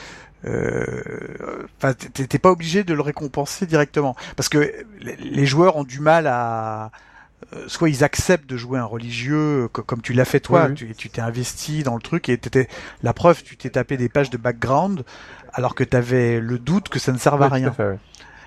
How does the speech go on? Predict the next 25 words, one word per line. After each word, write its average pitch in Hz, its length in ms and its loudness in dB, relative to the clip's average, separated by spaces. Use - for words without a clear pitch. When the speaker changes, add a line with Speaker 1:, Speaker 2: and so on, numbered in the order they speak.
Speaker 1:
En 127 80 -4
général, 123 320 6
les 131 80 2
joueurs 135 220 0
font 135 140 -10
pas 147 120 2
ça. 170 240 4
Ils 127 80 -4
disent, 135 260 -8
euh, 113 220 -4
je 113 160 -2
joue 117 200 -2
un 120 80 2
prêtre 127 280 0
de 113 80 -4
machin 156 600 0
et 123 260 2
je 107 80 -4
regarde 127 260 4
la 117 80 4
liste 113 220 -4
de 127 80 0
sorts, 151 400 0
quoi. 113 120 -8
Speaker 2:
Oui. 139 140 0